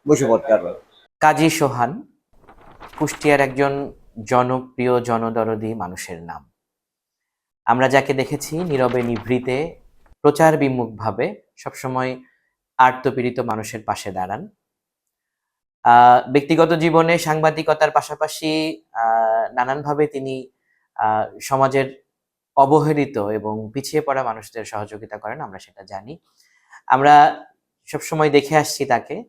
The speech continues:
Speaker 2: যিনি শিক্ষার আলো থেকে বঞ্চিত সেসব শিশুদেরকে পাঠ-, তাদের যে পড়াশোনার যে বই, এগুলো তিনি দেন।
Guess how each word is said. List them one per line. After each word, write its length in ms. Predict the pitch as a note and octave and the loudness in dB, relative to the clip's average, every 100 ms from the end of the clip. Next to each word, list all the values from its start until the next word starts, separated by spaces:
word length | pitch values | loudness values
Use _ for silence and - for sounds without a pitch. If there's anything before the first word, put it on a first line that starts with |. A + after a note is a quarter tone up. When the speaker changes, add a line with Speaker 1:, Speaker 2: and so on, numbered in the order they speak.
| _ | _
Speaker 2:
যিনি 400 | A#2 A#2 A#2 A#2+ _ _ - | -10 -8 -8 -10 _ _ -16
শিক্ষার 580 | - - - C#3+ C#3 | -14 -14 -2 2 4
আলো 440 | C#3 A2+ A#2+ B2 B2 | 4 2 2 0 -2
থেকে 320 | A#2+ B2 C3 | -6 -10 -8
বঞ্চিত 460 | A2+ A#2 A2+ A#2+ A#2+ | -6 -6 -8 -14 -16
সেসব 240 | A#2+ B2 | -16 -16
শিশুদেরকে 720 | - A2+ A#2 A2+ A2 A#2 A2+ - _ _ _ | -16 -14 -6 -6 -6 -6 -6 -6 _ _ _
পাঠ-, 360 | A#2 G#2+ F2 F#2+ | -2 -2 -8 -8
তাদের 340 | A2 A2 G#2+ | -6 -4 -6
যে 200 | F#2+ G#2+ G#2 - _ - | -6 -6 -8 -16 _ -4
পড়াশোনার 480 | A2+ A2+ - A2+ G#2 | -4 -4 -8 -10 -8
যে 100 | A2 | -10
বই, 600 | G2 A2+ A#2+ A#2+ A#2 _ _ _ _ - | -4 0 2 0 -6 _ _ _ _ -8
এগুলো 240 | A#2+ A2+ A2+ | -4 -2 -4
তিনি 320 | A#2 A2 G#2+ - - - - - - - - - | -4 -6 -8 -10 -12 -10 -10 -16 -16 -16 -16 -6
দেন। 260 | A#2 A#2+ | 2 2